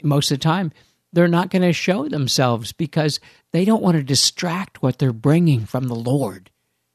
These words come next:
This is important because many times when we read it in the Bible, when an angel comes in,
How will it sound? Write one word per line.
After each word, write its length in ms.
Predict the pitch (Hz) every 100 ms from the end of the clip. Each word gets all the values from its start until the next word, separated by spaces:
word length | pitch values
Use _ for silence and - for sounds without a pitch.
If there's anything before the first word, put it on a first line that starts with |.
| _
This 140 | 156 147
is 120 | 147
important 600 | 151 151 156 143 117 - _ _ _ _ _
because 420 | 165 143 156 139 -
many 320 | 151 160 190
times 380 | - 139 131 120
when 160 | 139
we 180 | 135 131 -
read 200 | 151 165
it 80 |
in 80 | 135
the 80 | 131
Bible, 500 | 113 147 214 127 117 _ _ _ _ _ _ _
when 180 | 143 147
an 80 | 131
angel 360 | 151 170 156 113
comes 360 | 139 131 120
in, 240 | 147 180